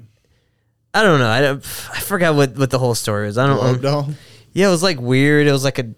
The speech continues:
Speaker 1: child. Like, I think
Speaker 2: It was,
Speaker 1: it was
Speaker 2: it was a blow, it was a child blow up doll. He's like, "It's very easy to inflate
Speaker 1: It's
Speaker 2: 'cause
Speaker 1: hot.
Speaker 2: it's, it's, it's half the size of a regular blow up doll."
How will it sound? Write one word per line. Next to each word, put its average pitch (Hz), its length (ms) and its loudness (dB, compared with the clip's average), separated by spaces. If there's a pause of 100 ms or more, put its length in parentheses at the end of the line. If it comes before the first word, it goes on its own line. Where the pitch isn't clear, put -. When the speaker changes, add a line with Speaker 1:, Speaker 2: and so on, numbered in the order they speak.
(100)
Speaker 1:
child. 127 560 -2
Like, 156 220 -2
I 160 80 0
think 202 180 0
Speaker 2:
It 190 40 4
was, 170 100 0
Speaker 1:
it - 20 -2
was 127 60 -6
Speaker 2:
it 131 60 -4
was 127 80 -4
a 123 40 -2
blow, 131 200 0
it 127 100 -8
was 120 160 -4
a 107 100 -4
child 107 480 -6
blow 90 160 -8
up 78 120 -14
doll. 85 120 -8
He's 92 160 -8
like, 92 120 -10
"It's 95 100 -12
very 101 320 -10
easy 92 420 -12
to 87 180 -12
inflate 82 440 -12
Speaker 1:
It's 80 100 -10
Speaker 2:
'cause - 120 -10
Speaker 1:
hot. 113 380 -4
Speaker 2:
it's, - 200 -10
it's, - 680 -12
it's 92 160 -14
half 90 280 -12
the 85 100 -14
size 87 320 -8
of 73 100 -16
a 78 60 -14
regular 82 340 -10
blow 80 240 -10
up 78 140 -16
doll." 73 240 -14